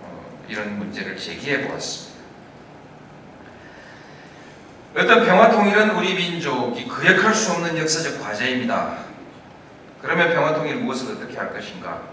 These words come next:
이런 몇 가지를 짚어봤습니다. 금기를 깨고 현실을 얘기해야 한다. 우리는 당위를 얘기하고 있거든요. 두 번째는 분열의 원인이 된 요소들을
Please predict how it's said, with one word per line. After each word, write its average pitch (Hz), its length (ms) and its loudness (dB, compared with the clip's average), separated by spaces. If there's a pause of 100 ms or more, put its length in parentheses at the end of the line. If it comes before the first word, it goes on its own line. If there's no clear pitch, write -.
(400)
이런 107 160 -12 (1120)
몇 127 160 -4
가지를 156 480 2
짚어봤습니다. - 800 -10 (100)
금기를 180 680 4
깨고 180 260 2
현실을 170 560 -2
얘기해야 - 300 -8
한다. - 240 -10 (1700)
우리는 180 340 0
당위를 151 500 -2
얘기하고 - 280 -4
있거든요. - 360 -14 (1160)
두 127 80 -10
번째는 165 460 6
분열의 196 400 10
원인이 - 320 4
된 123 180 2
요소들을 123 800 -2